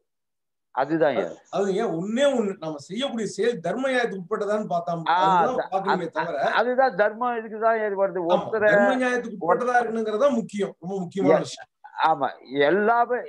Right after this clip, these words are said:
Speaker 1: அதாவது, அ, எல்லாத்துக்கும் ஆசை, அ, இது பண்ணிட்டு ஏதாவது ஒண்ணாவது விட்டு கொடுத்து
Speaker 2: ம்.
Speaker 1: ஒ-, ஒ-, ஒரு, ஒரு maximum satisfaction பண்ற அளவுக்கு நம்ம பண்ணலாம்.
Speaker 2: அதாங்க,
Speaker 1: அது,
Speaker 2: இப்போ பண்-,
Speaker 1: அது
Speaker 2: ஒரு உதாரணம் வச்சுக்கலாமே.
Speaker 1: ஆ.
Speaker 2: ஒருத்தர் வந்து,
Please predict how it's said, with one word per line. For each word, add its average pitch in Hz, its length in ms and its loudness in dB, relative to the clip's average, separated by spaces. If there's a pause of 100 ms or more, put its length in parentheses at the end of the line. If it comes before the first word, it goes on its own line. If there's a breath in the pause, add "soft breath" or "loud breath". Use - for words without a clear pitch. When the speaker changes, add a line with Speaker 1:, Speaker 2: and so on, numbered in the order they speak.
(160)
Speaker 1:
அதாவது, 180 420 -4 (880)
அ, 120 60 -4
எல்லாத்துக்கும் 214 920 2
ஆசை, 208 320 0
அ, 170 80 4 (300)
இது 175 160 -8
பண்ணிட்டு 190 360 -4
ஏதாவது 190 300 2
ஒண்ணாவது 247 480 -2 (400)
விட்டு 208 280 -14
கொடுத்து 240 400 -4 (840)
Speaker 2:
ம். 139 160 -10
Speaker 1:
ஒ-, 147 240 -6
ஒ-, 147 300 0
ஒரு, 214 240 2 (300)
ஒரு 202 180 -6 (680)
maximum 233 440 -2
satisfaction 220 600 -6
பண்ற 185 260 -4
அளவுக்கு 240 320 0
நம்ம 175 180 -2
பண்ணலாம். 123 360 -2 (320)
Speaker 2:
அதாங்க, 170 320 -2
Speaker 1:
அது, 151 220 -10
Speaker 2:
இப்போ 147 300 -10
பண்-, 185 140 -6
Speaker 1:
அது - 160 -4
Speaker 2:
ஒரு 190 180 2
உதாரணம் 208 260 0
வச்சுக்கலாமே. 165 420 -6 (520)
Speaker 1:
ஆ. - 80 -4
Speaker 2:
ஒருத்தர் 190 280 0
வந்து, 214 180 -2